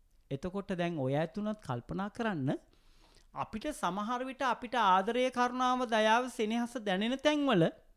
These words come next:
අපි සමහර විට ඒගොල්ලන්ට අතීතයේ සහ වර්තමානයේ අපෙන් ද්‍රෝහිකම් සිද්ධ වුණා නම්, "ඔගොල්ලෝ අසනීප වෙලා ලෙඩ ඇඳට වැටෙනකොට ඒ ඇත්තෝ බලන්න හැම දුකක් දැනෙනවද නැද්ද?"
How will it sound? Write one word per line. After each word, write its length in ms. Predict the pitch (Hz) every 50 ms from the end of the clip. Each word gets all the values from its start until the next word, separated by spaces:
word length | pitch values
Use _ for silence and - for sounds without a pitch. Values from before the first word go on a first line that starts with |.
| _ _ _ _ _ _ _ -
අපි 180 | 190 - -
සමහර 320 | 240 311 311 302 311 294 311
විට 120 | 302 -
ඒගොල්ලන්ට 400 | 294 277 269 247 254 240 226 214
අතීතයේ 540 | 208 180 160 - 196 196 190 - 196 190 190
සහ 200 | 175 - 190 185
වර්තමානයේ 720 | 185 180 175 170 165 - 196 180 180 170 175 170 170 175 175
අපෙන් 300 | 160 - - 170 165 160
ද්‍රෝහිකම් 640 | 131 151 165 185 196 196 202 190 - 196 185 180 175
සිද්ධ 300 | - - 165 147 156 175
වුණා 340 | 160 151 147 147 143 143 143
නම්, 300 | 139 131 131 123 123 120 - - _ _ _ _ _ _ _ _ _ - - - _ -
"ඔගොල්ලෝ 320 | 147 139 147 185 196 180
අසනීප 420 | 170 165 - - 233 262 277 269 -
වෙලා 220 | 285 285 277 269
ලෙඩ 220 | 269 254 240 220
ඇඳට 320 | 247 240 247 247 247 226 233 220
වැටෙනකොට 420 | 202 190 202 214 226 220 220 202
ඒ 120 | 208 214 214
ඇත්තෝ 220 | 214 214 - 208
බලන්න 280 | 190 185 190 208 220 208
හැම 180 | 202 214 208
දුකක් 180 | 175 180 - 196
දැනෙනවද 400 | 196 180 202 196 208 214 208 202
නැද්ද?" 240 | 208 233 269 214 165